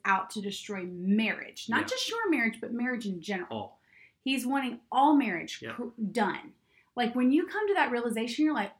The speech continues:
Speaker 1: "Oh, he didn't leave me alone just 'cause I got married."
Speaker 2: <laughs>
Speaker 1: Like,
Speaker 2: In
Speaker 1: he's
Speaker 2: fact,
Speaker 1: still
Speaker 2: it,
Speaker 1: there.
Speaker 2: it intensified.
Speaker 1: Actually, it intensifies,
Speaker 2: Yep.
Speaker 1: and there's, like,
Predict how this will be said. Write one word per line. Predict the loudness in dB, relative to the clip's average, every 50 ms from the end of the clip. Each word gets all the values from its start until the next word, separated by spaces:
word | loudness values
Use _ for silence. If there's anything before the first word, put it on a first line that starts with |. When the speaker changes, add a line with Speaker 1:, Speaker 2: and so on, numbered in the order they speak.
| _ -8
Speaker 1:
"Oh, | -4 -2 -2 -2 -2 -2 0 0 0 2 2 0 0 0 0 0 -2 -4 -6 -14 _ _ _ _ _ _ _ _ _ _ _ _ _ _ _ _ _ _ _ _ _ _ _ _ _ _ _ _ _ _ _ _ _ _
he | -8 -2 2
didn't | 2 2 4 4 2
leave | 2 2 2
me | 2 2
alone | 2 2 2 2 2 2
just | 0 0 -4 -10
'cause | -10 -10
I | -6
got | -6 -6 -4 -4
married." | -4 -4 -4 -4 -4 -4 -4 -6 -6 -8 -12
Speaker 2:
<laughs> | -18 -18 -10 -8 -6 -6 -8 -8 -4
Speaker 1:
Like, | 2 4 4 4 4 4 0 -2 -2 0
Speaker 2:
In | 2 6
Speaker 1:
he's | 10
Speaker 2:
fact, | 12 12 12 10 10
Speaker 1:
still | 8 6 6 6
Speaker 2:
it, |
Speaker 1:
there. | 6 6 8 10
Speaker 2:
it | 10
intensified. | 12 12 12 12 12 10 6 4 6 4 6 4 2 2 -2
Speaker 1:
Actually, | -6 -4 0
it | 4
intensifies, | 4 4 4 4 2 0 0 0 0 0 2 4 4 4 2 0 -2 -2
Speaker 2:
Yep. | 0 2
Speaker 1:
and | 2 2 2
there's, | 2 0 0 0 0
like, | 0 0 0 -2 -4